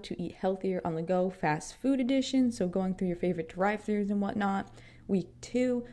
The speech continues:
we did the same thing, but with drinks only, and now we're going to sit-down restaurants. According to Google, the top eleven sit-down restaurant chains in America are Olive Garden, Applebee's, Buffalo Wild Wings, Chili's, ihop, Texas Roadhouse,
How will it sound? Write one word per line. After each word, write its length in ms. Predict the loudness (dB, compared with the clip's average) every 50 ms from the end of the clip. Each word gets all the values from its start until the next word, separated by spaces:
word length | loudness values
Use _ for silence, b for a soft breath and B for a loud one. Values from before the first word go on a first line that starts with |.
| B B
we 80 | -2 -2
did 140 | -2 0 0
the 60 | -2
same 360 | -2 0 -2 0 0 0 -2
thing, 380 | -4 -4 -4 0 2 2 2 2
but 120 | 0 0
with 280 | 0 -2 -2 -2 -8 -4
drinks 380 | -2 0 0 0 -2 -4 -8 -10 -2 2
only, 500 | 4 4 4 4 4 2 2 0 0 B B B B B
and 140 | 0 2 2
now 260 | 2 2 2 2 0
we're 140 | 0 0 0
going 480 | 0 -2 -2 -2 -2 -2 -2 -4 -6 -8 -14
to 260 | -6 -2 -2 0 0 -2
sit-down 680 | -6 -10 -6 -6 -6 -6 -4 -4 -4 -2 -2 -2 -4 -4
restaurants. 640 | -6 -8 -8 -10 -10 -10 -10 -10 -10 -14 -16 -18 -18 B B B B B B B B B B B B
According 340 | -4 2 4 4 4 6
to 100 | 4 4
Google, 240 | 2 2 4 4 4
the 120 | 2 2 0
top 440 | -2 -4 0 2 2 2 2 0
eleven 380 | 0 0 2 2 2 2 0 0
sit-down 580 | -2 -2 -2 -2 -2 0 -2 0 0 0 0 2
restaurant 420 | 0 0 0 -2 -4 -4 -4 -2
chains 300 | 0 2 4 4 4 2 0 2
in 80 | 4
America 480 | 4 6 6 4 2 0 0 0 0 0
are 200 | 0 -2 -2 -2 -2
Olive 260 | 0 2 2 2 2
Garden, 380 | 0 0 2 2 0 -2 -4 -6 B B B B -4
Applebee's, 520 | -4 0 0 0 0 2 2 2 2 0 -2 -8
Buffalo 380 | -8 -2 -2 -2 0 4 4 6
Wild 320 | 6 6 6 4 2 2
Wings, 300 | 2 2 2 0 -2 -4
Chili's, 560 | -8 -12 -4 0 0 2 2 2 0 0 -4 -10 -2 0
ihop, 460 | 2 2 2 2 0 -2 -2 -2 -2
Texas 340 | -2 -2 -2 -2 -10 -4 0
Roadhouse, 460 | 2 2 4 4 4 4 2 0